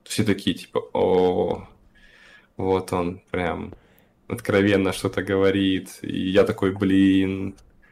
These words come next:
я теперь стесняюсь, что я это написал".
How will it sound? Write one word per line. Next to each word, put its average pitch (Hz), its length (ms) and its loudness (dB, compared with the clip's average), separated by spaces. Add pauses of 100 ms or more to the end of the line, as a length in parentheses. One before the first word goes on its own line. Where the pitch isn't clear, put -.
(120)
я 95 140 0
теперь 95 320 0
стесняюсь, 95 580 -2
что - 180 -4
я 95 120 2
это 92 160 -4
написал". 92 920 -2